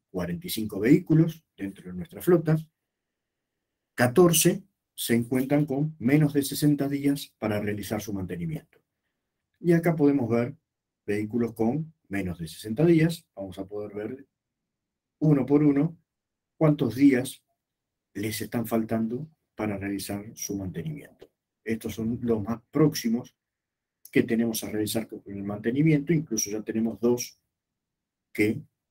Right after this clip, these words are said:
ya tendrían que estar realizando su mantenimiento.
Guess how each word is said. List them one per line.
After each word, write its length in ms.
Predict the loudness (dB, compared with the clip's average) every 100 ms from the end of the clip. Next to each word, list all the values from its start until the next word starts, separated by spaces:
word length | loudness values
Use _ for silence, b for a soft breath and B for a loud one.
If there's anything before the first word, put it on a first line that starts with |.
| _ _ _ _ _ _
ya 220 | -6 -4
tendrían 440 | -6 -4 0 0
que 80 | -2
estar 260 | -4 -4 -2
realizando 720 | -2 -2 -4 -4 -4 -6 -8 -14
su 200 | -10 -6
mantenimiento. 760 | -6 -8 -12 -16 -20 _ _